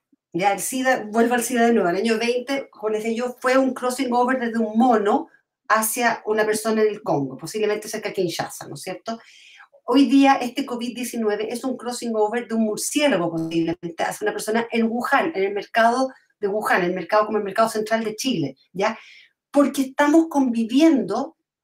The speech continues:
o tratando de convivir con animales exóticos, animales salvajes. Los cazamos, los comemos, son delicatessen, ¿no es cierto? No se venden, se compran. Estamos,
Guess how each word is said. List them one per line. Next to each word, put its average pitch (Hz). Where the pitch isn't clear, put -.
o 214
tratando 254
de 320
convivir 233
con 277
animales 247
exóticos, 226
animales 196
salvajes. 220
Los 170
cazamos, 240
los 214
comemos, 233
son 226
delicatessen, 196
¿no 190
es -
cierto? 233
No 226
se 190
venden, 233
se 214
compran. 233
Estamos, 262